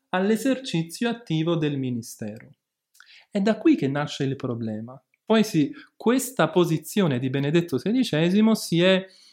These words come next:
è stata accentuata da una,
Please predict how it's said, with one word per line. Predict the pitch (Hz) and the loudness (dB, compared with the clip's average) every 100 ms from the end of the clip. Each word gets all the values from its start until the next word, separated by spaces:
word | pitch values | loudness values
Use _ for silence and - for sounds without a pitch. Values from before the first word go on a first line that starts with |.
| _ | _
è | 147 | -8
stata | 139 - 185 160 | -6 0 0 0
accentuata | 147 - 202 196 190 135 143 160 | -2 2 2 2 2 2 -2 -4
da | 147 170 175 151 | 0 2 2 0
una, | 214 196 170 135 127 | 0 2 2 2 -2